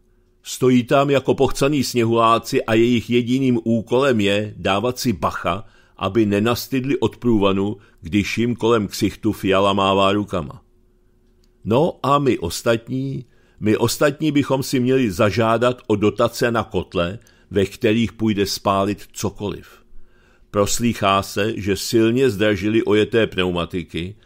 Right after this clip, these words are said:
a každý, kdo je má na půdě, je finančně za vodou, protože bude mít co pálit v kamnech. Ale nejpravděpodobnější je,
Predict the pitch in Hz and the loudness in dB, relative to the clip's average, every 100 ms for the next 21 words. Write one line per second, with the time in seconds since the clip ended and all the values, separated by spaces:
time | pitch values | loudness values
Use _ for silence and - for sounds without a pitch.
0 | _ _ - 95 - 151 117 110 107 95 | _ _ -4 -4 0 0 0 -2 -2 0
1 | 113 113 110 98 95 110 110 98 107 117 | 0 2 2 0 -2 -4 -4 0 -2 0
2 | 107 95 - 104 113 - 110 95 98 92 | 0 0 0 -2 -2 -4 -6 -2 0 2
3 | 92 90 87 92 - _ _ - 98 95 | 0 0 -2 -6 -12 _ _ -6 -4 0
4 | 107 104 95 101 95 95 101 - - - | 0 0 0 0 0 0 -4 -8 -6 -6
5 | - 87 90 95 92 - 104 95 - - | -4 -4 -2 -4 -6 -6 -6 -6 -10 -18
6 | _ _ _ _ _ _ _ _ _ _ | _ _ _ _ _ _ _ _ _ _
7 | _ _ - 92 98 95 98 135 151 156 | _ _ -2 2 4 2 2 0 0 0
8 | 110 101 104 98 101 104 104 - 90 92 | 0 -2 0 0 0 -2 -4 -4 -2 -2
9 | 107 | -4